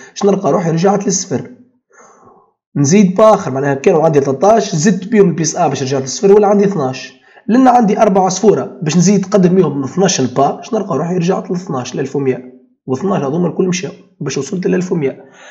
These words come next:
معناها كي تاخذ نومبر سير كاتر بيت، وتزيد وستاشر تقديما لقدام، ستاشر خطوة لقدام، تلقى روحك رجعت لنفس العدد متاعك الأولاني.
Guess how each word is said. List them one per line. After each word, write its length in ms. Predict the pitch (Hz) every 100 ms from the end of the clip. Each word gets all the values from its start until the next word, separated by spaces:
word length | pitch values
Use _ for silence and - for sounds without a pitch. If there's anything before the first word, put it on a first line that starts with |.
| -
معناها 200 | 151 170
كي 120 | - 151
تاخذ 260 | 180 185
نومبر 400 | 165 214 240 190
سير 240 | 185 196 180
كاتر 280 | 208 214
بيت، 320 | 185 143 - - _ - - -
وتزيد 460 | 143 170 156 254 214
وستاشر 640 | 156 - 156 269 247 185
تقديما 480 | - 165 170 247 254
لقدام، 480 | - 185 156 143 -
ستاشر 400 | 165 - - 160
خطوة 340 | - 240 170
لقدام، 400 | 151 - 147 165
تلقى 400 | 175 226 - 165
روحك 320 | 254 - 160
رجعت 480 | 147 151 226 196 -
لنفس 420 | 175 196 202 -
العدد 340 | 208 175 196 147
متاعك 320 | 127 214 -
الأولاني. 520 | 208 214 170 - -